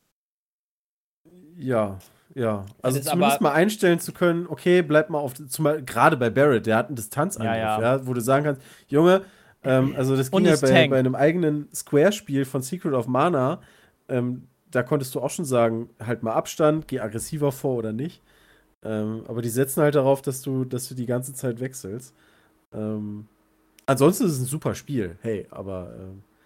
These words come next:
Speaker 1: da, das ist so der einzige Kritikpunkt, den ich so an diesem Game habe.
Speaker 2: Ja, das Gefühl, dass du halt keine volle Kontrolle mehr hast, hast du halt schon seit, seit Final Fantasy zwölf, ne?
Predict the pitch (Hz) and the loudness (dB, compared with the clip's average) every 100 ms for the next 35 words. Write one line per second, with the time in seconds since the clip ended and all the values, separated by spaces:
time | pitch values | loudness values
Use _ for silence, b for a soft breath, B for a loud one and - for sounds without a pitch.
0 | b b - 107 113 120 - 123 117 127 | b b -16 -8 -6 -6 -6 -6 -4 -6
1 | 127 127 113 - 110 - - 104 101 101 | -8 -10 -12 -16 -18 -18 -14 -14 -12 -16
2 | - 110 104 101 104 101 98 95 95 95 | -16 -18 -16 -16 -14 -12 -10 -10 -10 -12
3 | - b b b b b _ _ _ _ | -16 b b b b b _ _ _ _
4 | _ 139 139 131 - 127 156 156 143 - | _ -8 -6 -6 -10 -10 -4 -2 -4 -2
5 | 143 135 - _ 147 139 135 143 139 - | -2 -4 -8 _ -4 -4 -6 -6 -6 -8
6 | 127 - 139 147 143 139 135 143 131 131 | -10 -6 -4 -4 -6 -6 -6 -8 -6 -4
7 | 131 127 139 127 117 123 123 120 - 127 | -4 -4 -8 -8 -6 -2 -2 -4 -8 -6
8 | 120 - 123 120 - 120 107 107 - 123 | -6 -8 -12 -12 -12 -12 -12 -18 -14 -10
9 | 110 101 107 107 | -10 -12 -16 -20